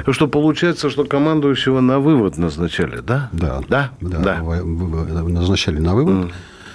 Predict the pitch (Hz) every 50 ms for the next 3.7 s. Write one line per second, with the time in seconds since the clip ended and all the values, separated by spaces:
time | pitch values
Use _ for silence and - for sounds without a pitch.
0 | - - - - - - 120 131 135 - - 110 98 90 87 87 85 82 82 82
1 | 85 85 98 90 90 90 87 87 87 90 98 131 147 147 151 139 131 110 - -
2 | - 80 78 - 127 131 139 135 127 98 - 90 82 80 87 92 - - 87 78
3 | 76 71 - - - - 78 76 - 82 73 71 71 69